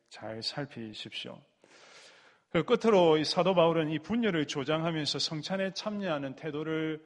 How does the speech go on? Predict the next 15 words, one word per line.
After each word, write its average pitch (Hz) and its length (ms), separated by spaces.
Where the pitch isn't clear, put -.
고치시기 147 580
위해서 120 280
현실적인 190 760
또 127 120
조언도 135 720
마지막으로 127 540
덧붙입니다. 120 720
현실적인 156 880
조언을 131 420
덧붙이는데 117 560
삼십삼 160 500
절, 135 120
삼십사 139 480
절을 120 320
보시면요. 113 720